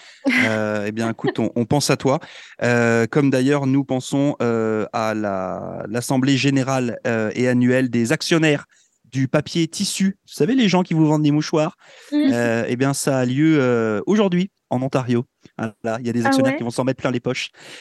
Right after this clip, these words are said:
Speaker 2: Euh, ça fait plaisir.
Speaker 1: Tu vois, en parlant en plus, euh, d'allergie,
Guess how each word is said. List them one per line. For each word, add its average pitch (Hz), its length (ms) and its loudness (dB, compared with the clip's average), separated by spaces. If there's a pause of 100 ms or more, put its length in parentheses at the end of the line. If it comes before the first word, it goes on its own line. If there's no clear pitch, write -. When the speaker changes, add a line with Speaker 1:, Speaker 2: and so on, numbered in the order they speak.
(160)
Speaker 2:
Euh, 107 340 2
ça 113 160 -4
fait 117 100 0
plaisir. 110 320 0 (580)
Speaker 1:
Tu - 140 -4
vois, 311 240 0
en 269 140 2
parlant 294 400 4
en 277 80 4
plus, - 480 -2
euh, 254 160 4
d'allergie, 254 800 2